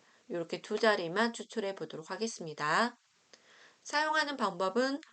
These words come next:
레프트 함수랑 동일하시는데, 어, 우선 같이 한번 활용해 보도록 하겠습니다. 키보드에 는을 눌러서 R을 작성하겠습니다.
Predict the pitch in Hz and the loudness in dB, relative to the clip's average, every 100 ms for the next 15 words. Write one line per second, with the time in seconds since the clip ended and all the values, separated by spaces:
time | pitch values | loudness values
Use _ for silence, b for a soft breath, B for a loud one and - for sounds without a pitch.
0 | _ - 165 175 - 233 214 196 190 196 | _ -2 0 0 2 0 0 -2 0 4
1 | 226 226 175 175 208 226 226 196 160 208 | 4 2 -4 -4 -2 0 0 -4 0 2
2 | 196 143 _ B B B B - 165 165 | 2 0 _ B B B B -8 -4 -2
3 | 165 185 233 220 214 185 - 196 170 160 | -2 0 4 4 2 -2 -2 -4 -2 -4
4 | 160 196 240 233 233 226 156 147 143 180 | -4 -4 -2 0 -2 -4 -6 -8 -8 -8
5 | 214 208 160 233 - - b b b b | -6 -8 -10 -10 -12 -14 b b b b
6 | b b b b b b b - 294 294 | b b b b b b b -6 0 2
7 | 277 247 226 190 190 208 170 156 190 185 | 4 4 4 2 0 0 -2 -2 -2 0
8 | 165 185 233 - _ _ _ b b b | 2 4 2 -2 _ _ _ b b b
9 | b b b _ _ _ - 160 202 214 | b b b _ _ _ 4 6 6 4
10 | 208 147 - 180 185 202 214 185 175 185 | 2 -4 -6 -8 -6 -8 -8 -10 -2 4
11 | 240 269 | 4 2